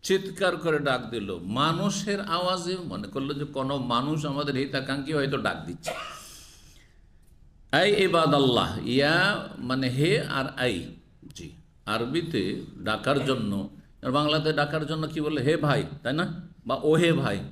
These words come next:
আছে না? হেও আছে, ওহে আছে, ওগো আছে, বিভিন্ন ভাষা আছে, ঠিক আরবি তো কিন্তু ওইরকমই আছে। ইয়া,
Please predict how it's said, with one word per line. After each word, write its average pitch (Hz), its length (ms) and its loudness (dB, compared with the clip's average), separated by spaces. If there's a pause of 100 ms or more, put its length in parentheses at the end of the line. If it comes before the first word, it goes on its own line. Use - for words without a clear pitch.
(120)
আছে 127 160 -6
না? 135 100 -6
হেও 131 300 2
আছে, 127 320 0
ওহে 131 300 2
আছে, 123 360 -2 (480)
ওগো 131 320 6
আছে, 127 320 2 (220)
বিভিন্ন 135 260 -2
ভাষা 170 300 2
আছে, 143 240 -2 (100)
ঠিক 165 120 -2 (160)
আরবি 147 320 0
তো 208 120 -4
কিন্তু 220 240 -2
ওইরকমই 107 360 -2
আছে। 80 240 -8 (840)
ইয়া, 139 580 2